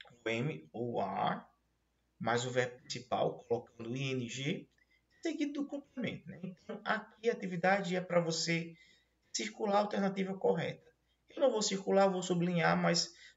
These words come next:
surta o mesmo efeito. "Professor, my mother." Aí o correto é is reading ou are reading.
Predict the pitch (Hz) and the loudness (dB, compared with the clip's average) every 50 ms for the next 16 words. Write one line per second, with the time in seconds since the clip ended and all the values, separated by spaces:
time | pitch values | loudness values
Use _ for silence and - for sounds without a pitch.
0 | _ _ - - - - 233 233 - 233 208 190 185 185 180 180 196 196 202 - | _ _ -4 -2 0 0 0 0 0 0 2 2 2 2 2 0 -2 -2 -4 -4
1 | - 87 78 - - - _ _ _ _ _ _ _ - - 202 202 - - 240 | -6 -6 -6 -8 -10 -16 _ _ _ _ _ _ _ -8 -6 -4 -2 2 4 4
2 | 208 170 - - 180 190 208 214 196 202 214 208 202 185 175 170 160 151 143 135 | 4 4 2 -2 -2 2 2 4 4 4 4 4 4 4 4 6 4 4 2 0
3 | 123 120 - - - _ _ _ _ _ _ _ _ - 143 147 165 175 185 180 | -2 -2 -4 -6 -12 _ _ _ _ _ _ _ _ -8 -2 2 2 2 2 4
4 | - 175 165 147 143 143 143 135 113 - - 175 175 175 151 156 160 175 190 202 | 4 4 6 6 6 6 4 0 -4 -2 0 0 0 0 0 0 0 0 0 0
5 | 214 214 208 233 - - _ - 175 180 180 185 185 180 175 170 170 165 151 143 | -2 -4 -6 -8 -10 -12 _ 0 4 6 6 6 6 6 4 2 0 0 -2 -2
6 | 143 - - - | -6 -8 -10 -14